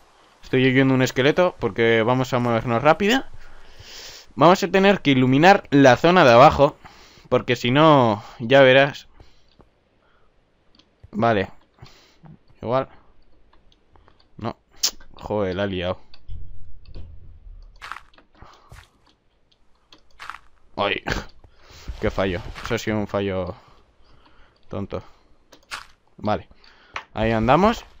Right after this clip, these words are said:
Bueno, con esto ya nos vale. Ahí estamos.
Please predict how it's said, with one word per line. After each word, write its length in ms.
Bueno, 280
con 180
esto 180
ya 200
nos 160
vale. 260
Ahí 160
estamos. 440